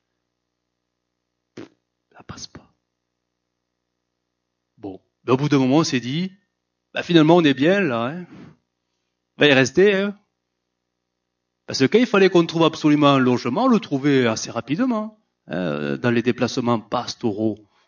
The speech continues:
On trouvait, là, c'était, c'était, bon. Bah, c'était pas pour nous, voilà,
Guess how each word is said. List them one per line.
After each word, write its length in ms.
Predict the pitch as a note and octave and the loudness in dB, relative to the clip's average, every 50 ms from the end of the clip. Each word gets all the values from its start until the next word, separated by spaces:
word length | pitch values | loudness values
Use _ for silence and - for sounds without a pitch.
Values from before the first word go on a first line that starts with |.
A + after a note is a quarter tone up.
| _ - | _ -20
On 60 | A2+ | -20
trouvait, 320 | A2+ - - G3 A3+ A3 A3+ - | -6 -2 2 2 4 2 2 2
là, 320 | A#2+ A#2+ C#3+ G#3 C4+ D4+ | 2 4 4 4 2 0
c'était, 380 | B3 - - B2 - E3+ G3 F#3+ | -4 -8 -12 -6 -4 -2 -2 0
c'était, 500 | - - B2+ - - F#3+ A#3 A#3 D#3 - _ _ _ _ _ _ _ _ _ _ _ _ _ _ _ _ _ _ _ _ _ _ _ _ _ _ _ _ _ - | 0 -2 -4 -2 -2 -4 -4 -4 -6 -10 _ _ _ _ _ _ _ _ _ _ _ _ _ _ _ _ _ _ _ _ _ _ _ _ _ _ _ _ _ -12
bon. 300 | G#2+ F#2+ F#2 A#2+ - _ _ _ _ _ _ _ _ _ _ _ _ _ _ _ _ _ _ _ _ _ _ _ _ - | -10 -10 -10 -12 -16 _ _ _ _ _ _ _ _ _ _ _ _ _ _ _ _ _ _ _ _ _ _ _ _ -8
Bah, 120 | - - | -6 -4
c'était 260 | - - C3+ C#3 C3+ | -4 -4 -4 -4 -6
pas 140 | - G3+ F#3+ | -4 -4 -4
pour 220 | - - A3+ B3 | -2 0 0 2
nous, 300 | B3+ C#4+ D4+ D4 C4 F#3+ | 2 2 2 0 -2 -4
voilà, 380 | D3 C#3+ G3 A#3+ C4+ C4+ B3+ G#3 | -6 -6 -6 -6 -8 -10 -16 -20